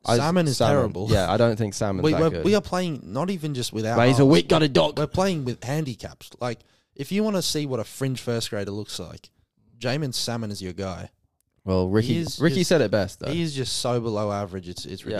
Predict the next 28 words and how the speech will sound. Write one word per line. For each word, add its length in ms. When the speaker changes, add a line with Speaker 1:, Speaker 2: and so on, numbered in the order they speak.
Speaker 1:
I, 40
Speaker 2:
ridiculous. 360
Speaker 1:
<sighs> 880
so 160
I 40
don't 220
think, 220
I 100
mean, 220
I 80
know 60
S-, 260
O'Sullivan 320
got 100
a 40
forty 260
twenty. 320
I, 80
again, 260
I 40
don't 120
think 120
his 80
kicking 280
game 220
is 100
that 240
good, 300